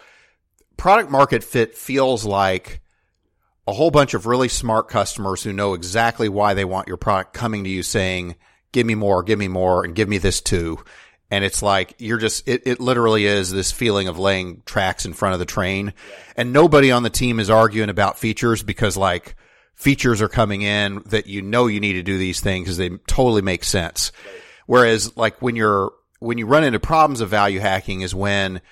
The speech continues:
Speaker 1: you're kind of in this, you know, you're wandering through all these blind alleys at night looking for a value proposition, and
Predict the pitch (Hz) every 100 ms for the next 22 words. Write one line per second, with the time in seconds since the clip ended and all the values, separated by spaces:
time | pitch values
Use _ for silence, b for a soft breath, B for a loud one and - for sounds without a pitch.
0 | b b 95 - 131 120 101 101 98 98
1 | - - - b b b b - - -
2 | - 104 101 101 104 113 131 127 117 107
3 | 117 110 110 104 90 92 107 104 98 107
4 | 104 98 95 98 107 101 92 - 104 -
5 | 95 90 98 90 87 87 - _ _ -
6 | 98 110 110 104 113 101 104 92 95 -
7 | 90 87 b b b b b - 107 98